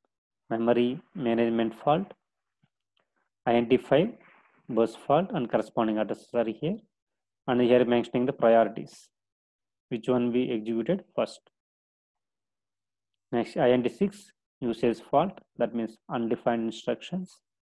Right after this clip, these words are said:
divided by zero. Divided by zero in the sense, anything by zero, that is infinity. Unaligned memory accesses, unauthorized memory accesses.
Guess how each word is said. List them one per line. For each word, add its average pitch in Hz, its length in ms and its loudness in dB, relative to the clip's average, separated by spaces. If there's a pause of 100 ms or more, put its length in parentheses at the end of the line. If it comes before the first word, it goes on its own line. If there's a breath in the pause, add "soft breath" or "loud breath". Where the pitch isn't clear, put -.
(400)
divided 113 500 4
by 113 160 -2
zero. 147 360 -6 (400)
Divided 127 320 4
by 135 100 4
zero 143 220 2
in 143 60 0
the 147 80 -2
sense, 175 220 -6
anything 147 320 0
by 156 120 6
zero, 165 320 -2 (1080)
that 120 120 -10
is 110 160 -4 (160)
infinity. - 500 -12 (1600)
Unaligned 123 680 2 (260)
memory 110 340 -2
accesses, - 680 -16 (360)
unauthorized 113 440 -2
memory 110 280 -10
accesses. - 380 -20